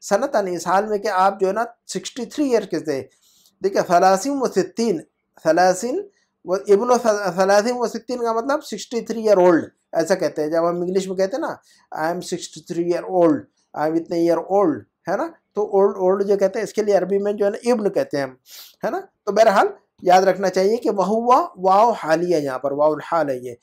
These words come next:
तो क़ुबिज़न नबी सल्लल्लाहु अलैहि वसल्लम, नबी सल्लल्लाहु अलैहि वसल्लम की रूह कब्ज़ की गई थी, ये आपकी वफ़ात हुई थी कब? वहुवा इब्नु सलासिन व सित्तीना,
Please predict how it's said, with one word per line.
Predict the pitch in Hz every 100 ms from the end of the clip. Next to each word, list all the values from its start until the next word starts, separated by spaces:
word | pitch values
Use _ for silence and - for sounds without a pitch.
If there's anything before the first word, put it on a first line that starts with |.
| _ _ -
तो |
क़ुबिज़न | 175 196 196 196 170 160 208 190 175
नबी | 170 214 180
सल्लल्लाहु | 165 160 202 180 175 170 185 208 190
अलैहि | 185 170 208 208
वसल्लम, | 180 - 214 220 262 359 _ _
नबी | 170 180 202
सल्लल्लाहु |
अलैहि | 196
वसल्लम | 190 190 196
की | 202 240 330 359 _ -
रूह | 180 214 208 208
कब्ज़ | 202 190
की | 196 214
गई | 202 214
थी, | 208 247 254
ये |
आपकी | 214 180 233 214
वफ़ात | 185 180 185 185 -
हुई | 220
थी | 208
कब? | 202 247 330 330 _ -
वहुवा | 170 175 202 202
इब्नु | 185 175 175
सलासिन | 175 170 180 180 180 165 - 254 285 240 185
व | 165
सित्तीना, | 190 185 - 247 254 202 143